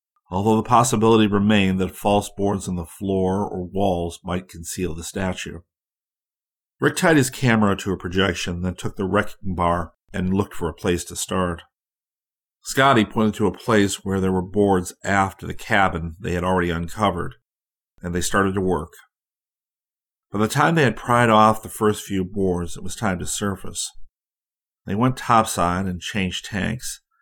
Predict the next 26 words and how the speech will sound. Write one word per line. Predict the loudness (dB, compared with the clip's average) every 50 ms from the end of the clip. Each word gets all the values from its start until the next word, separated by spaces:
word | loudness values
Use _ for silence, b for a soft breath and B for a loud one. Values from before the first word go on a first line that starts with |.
| _ _ _
then | -6 -4 0 4
rested | 4 4 4 2 -2 -8 -8 -8
for | -6 -4
half | -2 -2 -2 -2 -4
an | -4 -4
hour. | -2 -2 -2 -2 -4 -6 -6 -10 -18 _ _ _ _ _ _ _ _ _ _ _ _ _ _ _ _ _ _ _
There | -6 -6
was | -4 0 2
no | 2 2
sign | 2 2 2 2 4
of | 4
activity | 2 2 0 -2 -2 0 0 2 2 0 -2
at | -2
the | -4 -10
frogman's | -4 2 4 4 4 2 0 -4 -6 -6 -6 -8
house, | -6 -4 -4 -4 -4 -6 -8 -12 -14 _ _ _ _ _ _ _ _ _
nor | 2 2 2 4
could | 2 2
they | 2 2 2
see | 2 0 0 0 0 -2 -2
Tony | -6 -10 -4 0 2 2 2 2 0 -2
at | -6 -8 -10
work | -6 -6 -6 -4 -4
on | -6 -8 -6
his | -6 -6 -8 -8 -6
midden, | -2 0 0 0 -2 -8 -10 -12